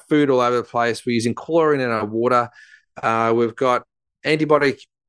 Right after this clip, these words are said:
you know, utilization if you've got a cold. Um, you know, and then there's food avoidance. So there's trends in food. So you avoid certain foods because you got a rash.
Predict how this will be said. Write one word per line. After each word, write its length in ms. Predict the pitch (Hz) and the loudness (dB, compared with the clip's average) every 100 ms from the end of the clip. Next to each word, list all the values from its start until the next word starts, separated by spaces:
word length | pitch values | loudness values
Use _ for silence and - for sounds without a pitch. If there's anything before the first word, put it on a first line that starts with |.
| - | -10
you 80 | 127 | -4
know, 140 | 117 | 0
utilization 880 | 117 117 135 131 120 120 120 117 131 | 0 0 0 2 0 0 -2 -4 -4
if 100 | 120 | -2
you've 80 | 113 | 0
got 100 | 117 | 0
a 40 | 107 | 0
cold. 420 | - 123 123 120 - - - _ | -2 0 0 -2 -10 -20 -20 _
Um, 500 | 131 123 120 117 110 - - 131 | -2 0 0 -2 -8 -16 -16 -10
you 160 | 143 | -4
know, 140 | 147 135 127 | 0 0 -2
and 160 | 139 139 | -4 -2
then 160 | 147 | 0
there's 260 | 143 135 120 | 2 2 0
food 280 | - 165 160 | 0 2 2
avoidance. 520 | 127 135 139 139 131 | 2 0 0 -2 -4
So 120 | - | -2
there's 180 | 123 113 | 0 -2
trends 360 | - - 147 131 | -2 0 0 0
in 140 | 131 | -2
food. 340 | 110 131 127 117 | -2 0 0 0
So 100 | 123 | -2
you 160 | 123 | 0
avoid 320 | 117 117 139 139 | 0 0 0 0
certain 300 | 139 127 117 | -2 -4 -4
foods 320 | 127 123 117 | 0 0 0
because 280 | 117 110 117 | -6 -4 -2
you 60 | |
got 80 | 117 | 0
a 40 | |
rash. 460 | 110 113 113 113 - | 0 0 0 -4 -12